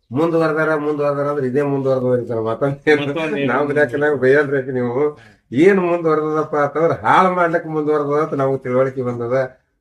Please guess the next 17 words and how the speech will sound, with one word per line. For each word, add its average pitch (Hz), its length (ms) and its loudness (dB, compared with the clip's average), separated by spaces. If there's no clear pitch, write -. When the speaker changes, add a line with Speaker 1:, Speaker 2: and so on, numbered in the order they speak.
Speaker 1:
ಅದಕ್ಕೆ 123 260 -4
ಅವ್ರ 117 220 -2
ಮೊದ್ಲಿನ 117 300 0
ಹಿಡಿದು 165 280 2
ಅವ್ರು 139 540 0
ಶ್ರಮ 117 240 -4
ವಹಿಸ್ಲಿಕತ್ತಾರ, 131 760 -2
ಮುಂದನು 160 360 -2
ಹಂಗೆ 135 220 -2
ಮಾಡ್ಲಿ 139 320 -2
ಅಂತ 135 100 -8
ಹೇಳಿ 131 180 0
ಹಿಂಗ್ 127 240 -8
ಕೇಳ್ತೇವೆ 123 340 -2
ಸರ. 117 160 -8
Speaker 2:
ಹಾ. 131 600 -12
Speaker 1:
ಈಗ 160 240 2